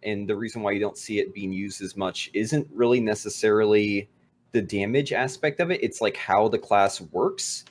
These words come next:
So, for instance, on, um, let's say you're doing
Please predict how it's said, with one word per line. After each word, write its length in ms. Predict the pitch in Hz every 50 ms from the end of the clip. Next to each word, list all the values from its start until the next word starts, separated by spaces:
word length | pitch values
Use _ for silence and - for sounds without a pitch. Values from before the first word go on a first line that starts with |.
| _ _ _ _
So, 200 | - - - 139
for 240 | 127 - - 147 156
instance, 680 | 160 156 147 - - 104 98 95 95 - - - - _ _ -
on, 560 | 123 123 120 120 123 123 120 120 123 - -
um, 540 | 113 113 110 110 110 110 107 104 101 98 - -
let's 200 | 127 127 - -
say 80 | 151
you're 120 | 135 127 117
doing 220 | 123 120 113 107